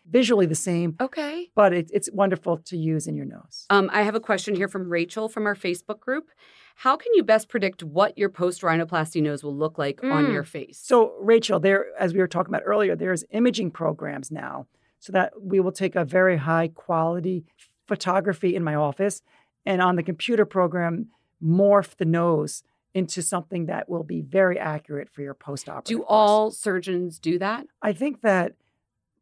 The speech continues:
Speaker 1: modern, high-end modern practices offer this service.
Speaker 2: So you can go home with a picture and, like, think about it.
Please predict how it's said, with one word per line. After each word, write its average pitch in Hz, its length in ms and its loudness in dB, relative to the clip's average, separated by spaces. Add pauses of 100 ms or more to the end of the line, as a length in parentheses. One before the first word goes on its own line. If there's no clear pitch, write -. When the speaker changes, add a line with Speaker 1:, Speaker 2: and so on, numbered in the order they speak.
Speaker 1:
modern, 185 580 2
high-end 202 680 2
modern 160 360 0
practices 151 640 -8
offer 143 340 -8
this 123 200 -12
service. - 560 -16 (220)
Speaker 2:
So 202 100 -6
you 175 120 -4
can 185 120 -2
go 170 140 2
home 165 100 2
with 160 100 2
a 151 60 -4
picture 151 340 -8
and, 139 120 -2
like, 127 160 -6
think 135 240 -6
about 113 240 -8
it. - 100 -16